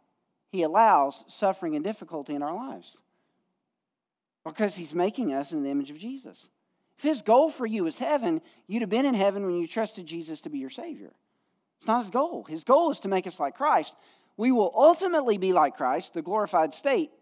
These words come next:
when we get to heaven. But while we're still here, he's using what we're experiencing to make us like Christ.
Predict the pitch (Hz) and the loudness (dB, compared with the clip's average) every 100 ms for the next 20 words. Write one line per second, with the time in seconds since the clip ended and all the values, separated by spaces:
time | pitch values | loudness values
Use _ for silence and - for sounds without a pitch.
0 | _ - 170 160 147 285 262 156 135 123 | _ -4 -2 0 -2 -4 -2 0 -2 -4
1 | 143 _ _ - 180 175 208 254 311 277 | -10 _ _ -6 -6 0 2 4 2 0
2 | 214 - 208 180 240 254 185 214 147 208 | -6 -6 -4 -4 -4 -4 -4 -6 -2 2
3 | 339 277 277 226 214 190 160 - 262 262 | 2 2 0 0 0 -2 -6 -8 -6 -6
4 | - 156 151 _ _ _ _ _ _ 156 | -4 -4 -4 _ _ _ _ _ _ -4
5 | 175 185 185 160 - - _ _ - 147 | -2 -2 -4 -8 -12 -20 _ _ -2 0
6 | 139 127 - _ _ _ _ _ _ - | 0 -4 -18 _ _ _ _ _ _ -6
7 | 165 78 - - | -4 -4 -12 -20